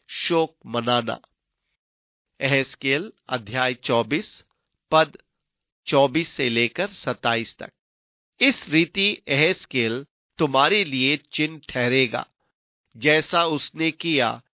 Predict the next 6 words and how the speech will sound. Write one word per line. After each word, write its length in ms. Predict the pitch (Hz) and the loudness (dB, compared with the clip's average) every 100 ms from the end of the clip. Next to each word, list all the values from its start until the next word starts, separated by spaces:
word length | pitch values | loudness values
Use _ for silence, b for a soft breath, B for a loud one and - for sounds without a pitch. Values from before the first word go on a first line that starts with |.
| _ _ - | _ _ -2
ठीक 300 | 220 190 - _ _ - | -2 -2 -6 _ _ -14
वैसा 500 | 113 139 143 - 165 | 2 4 4 0 -2
ही 240 | 160 190 | -2 -4
तुम 340 | - - 127 127 | -6 -6 -6 -2
भी 120 | 143 | -2
करोगे। 560 | - 123 127 117 117 | -2 0 0 0 -6